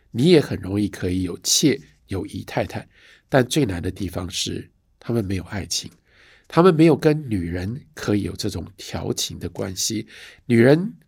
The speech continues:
好像可以上手又上不了手，这才让男人如此的可切，如此的想要。银娣跟这个三爷之间就是这样的关系，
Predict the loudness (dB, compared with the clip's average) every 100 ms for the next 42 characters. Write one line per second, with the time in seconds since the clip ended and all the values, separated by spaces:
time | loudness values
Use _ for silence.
0 | _ -14 -8 -2 0 2 2 2 0 -2
1 | -2 -2 -2 0 -4 -4 -4 -4 -2 0
2 | -2 -2 -8 -8 -6 -4 -6 -8 _ -20
3 | -20 _ 8 8 8 4 2 0 -2 -2
4 | -2 -4 -8 -16 _ _ _ 4 4 2
5 | -2 -4 -8 -8 -10 -6 -4 -2 -4 -8
6 | -6 -4 -6 -6 -8 -8 -8 -8 -8 -10
7 | -18 -20 -20 -8 -6 -4 2 4 2 -2
8 | _ _ 0 2 2 0 0 -2 -4 -6
9 | -6 -6 -8 _ _ 0 2 2 -2 -4
10 | -4 -6 -10 -8 -8 -6 -8 -10